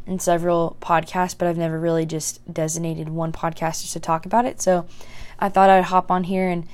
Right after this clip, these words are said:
share it with you guys and just dialogue and have that conversation. So starting out, like, I know I kinda shared some bits and pieces in my testimony episode about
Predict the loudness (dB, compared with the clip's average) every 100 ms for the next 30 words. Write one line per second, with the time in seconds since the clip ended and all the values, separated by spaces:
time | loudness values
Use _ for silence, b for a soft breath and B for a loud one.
0 | B B -2 0 2 0 2 6 8 8
1 | 4 0 0 -4 -6 -10 -8 2 6 8
2 | 8 6 6 0 -2 -2 -4 -6 -6 -4
3 | -2 -2 -2 -4 0 0 0 B B B
4 | B B B B B -18 -6 8 8 8
5 | 6 6 4 -2 -8 2 4 6 6 8
6 | 8 6 0 -2 0 0 -2 -2 -2 -2
7 | 0 0 0 -6 -4 -2 0 0 0 -4
8 | -4 -4 -4 -4 -4 -4 -4 -2 -4 -4
9 | -6 -2 -2 -2 -6 B B B -4 2
10 | 4 6 4 0